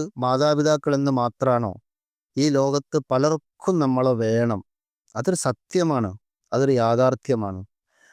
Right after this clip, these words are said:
നമ്മുടെ ഭാഗത്ത് നിന്നുണ്ടാകുന്ന, നമുക്ക് അള്ളാഹു തന്ന സ്കില്ലുകൾ ഉപയോഗിച്ച് ആളുകൾക്ക് നമ്മൾ എന്ത് കൊടുക്കുന്നു എന്നതിനെ അടിസ്ഥാനമാക്കി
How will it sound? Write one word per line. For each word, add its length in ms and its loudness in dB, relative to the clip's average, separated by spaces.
നമ്മുടെ 520 2
ഭാഗത്ത് 540 0
നിന്നുണ്ടാകുന്ന, 720 0
നമുക്ക് 380 0
അള്ളാഹു 460 2
തന്ന 260 0
സ്കില്ലുകൾ 720 0
ഉപയോഗിച്ച് 540 -2
ആളുകൾക്ക് 580 0
നമ്മൾ 240 -2
എന്ത് 260 -2
കൊടുക്കുന്നു 680 -4
എന്നതിനെ 480 0
അടിസ്ഥാനമാക്കി 880 -4